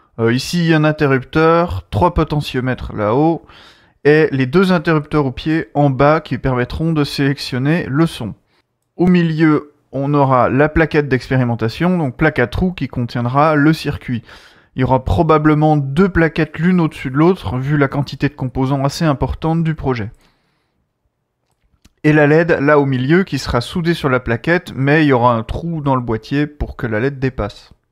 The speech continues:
On va voir ensemble le schéma bloc de la pédale. L'entrée rentre directement sur un buffer d'entrée, qui permet d'adapter l'impédance. Ensuite, on peut sélectionner soit d'envoyer le son sur une distorsion, soit sur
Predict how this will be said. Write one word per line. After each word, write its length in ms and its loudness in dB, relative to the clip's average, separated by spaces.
On 60 2
va 100 4
voir 140 4
ensemble 580 2
le 160 4
schéma 320 0
bloc 480 0
de 160 0
la 120 2
pédale. 480 0
L'entrée 600 2
rentre 640 0
directement 720 0
sur 420 -4
un 280 0
buffer 560 0
d'entrée, 540 -2
qui 120 -6
permet 380 2
d'adapter 400 0
l'impédance. 720 -4
Ensuite, 600 -2
on 120 0
peut 200 2
sélectionner 840 0
soit 580 2
d'envoyer 520 2
le 100 2
son 320 0
sur 240 -4
une 100 0
distorsion, 720 -6
soit 440 -2
sur 340 -4